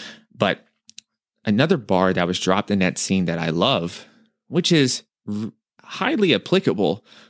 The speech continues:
to today's world right now, is, quote unquote, "The sooner you can match what's in your head with what's going on in the real world, the better you're gonna feel."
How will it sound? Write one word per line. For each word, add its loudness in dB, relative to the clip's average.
to 2
today's 0
world 2
right 0
now, 2
is, -4
quote 2
unquote, 0
"The -2
sooner 2
you 2
can 2
match 0
what's 0
in 4
your 4
head 0
with -4
what's 0
going 2
on 4
in 4
the 2
real 2
world, 0
the -2
better 0
you're -10
gonna 0
feel." -4